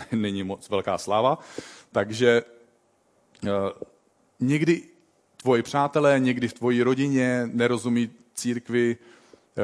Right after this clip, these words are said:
někdy dokonce i křesťané nerozumí církvi. Někdy lidé uvěří v Ježíše Krista, řeknou, že ho následují, ale vlastně nedokázali si navázat vztah k církvi a nedokázali si najít svoje vlastní místo v církvi.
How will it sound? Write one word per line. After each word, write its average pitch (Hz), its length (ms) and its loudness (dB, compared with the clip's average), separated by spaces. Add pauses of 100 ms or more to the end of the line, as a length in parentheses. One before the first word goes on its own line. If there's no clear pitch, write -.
(100)
někdy 143 400 2
dokonce 151 380 0
i 180 100 -6
křesťané 175 600 -2
nerozumí 104 500 -4
církvi. 95 360 -8
Někdy 110 360 -4 (380)
lidé 120 320 0
uvěří 151 480 -2
v 131 60 -6
Ježíše 120 320 -6
Krista, 95 500 -4
řeknou, 117 280 -6
že 123 100 -6
ho 131 120 -6
následují, 107 760 -4 (640)
ale 123 180 0
vlastně 123 340 -2
nedokázali 143 580 0
si 131 160 -6
navázat 135 760 0 (480)
vztah - 600 -4
k - 100 -20
církvi 117 520 -2
a 131 40 -2
nedokázali 117 760 0 (240)
si 127 380 -2
najít 127 460 -2
svoje 135 320 0
vlastní 135 400 -4
místo 113 300 -4
v - 60 -20
církvi. - 400 -10